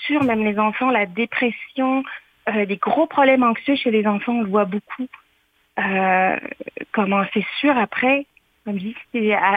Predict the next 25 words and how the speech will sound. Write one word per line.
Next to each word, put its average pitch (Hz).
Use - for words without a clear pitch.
avant, 214
euh, 214
dans 208
l'histoire, 220
ce -
qu'on 208
définissait 208
comme, 208
euh, 190
maladie 196
mentale, 208
c'était 196
tout -
autre, 208
hein. 190
Là, 185
on 185
parlait 185
vraiment, 190
euh, 180
euh, 190
de, 185
de, 180
de 202
folie. 214